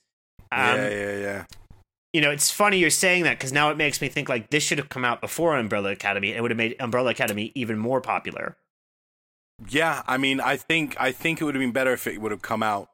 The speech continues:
Speaker 1: uh, before Umbrella Academy. I think it might have done better as well. Um,
Speaker 2: But that,
Speaker 1: it,
Speaker 2: th-
Speaker 1: like, w-, with, with, with that though, was that, um, 'cause I tried looking into it,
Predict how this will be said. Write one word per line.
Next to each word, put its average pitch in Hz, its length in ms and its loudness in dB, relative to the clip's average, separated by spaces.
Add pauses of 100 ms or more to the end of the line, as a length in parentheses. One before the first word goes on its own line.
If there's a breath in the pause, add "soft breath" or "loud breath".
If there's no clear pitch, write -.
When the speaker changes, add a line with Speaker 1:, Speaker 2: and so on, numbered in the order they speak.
Speaker 1:
uh, 101 180 -6
before 98 560 -4
Umbrella 92 340 -6
Academy. 92 520 -10
I 104 80 -8
think 123 220 0
it 117 80 -4
might 113 280 -2
have 101 160 -8
done 104 200 -2
better 98 280 -4
as 90 140 -8
well. 98 320 -4 (1000 loud breath)
Um, 117 520 2
Speaker 2:
But - 100 2
that, 196 180 4
Speaker 1:
it, 131 80 -16
Speaker 2:
th- 143 260 -2
Speaker 1:
like, 196 200 -2
w-, - 240 -10 (100)
with, 220 200 -4
with, 226 360 -4
with 254 260 0
that 127 280 0
though, 117 460 0
was 185 220 0
that, - 380 0
um, 165 640 -2 (580 loud breath)
'cause 160 120 -4
I 175 100 2
tried 226 320 0
looking 170 280 -2
into 131 340 0
it, 92 400 -4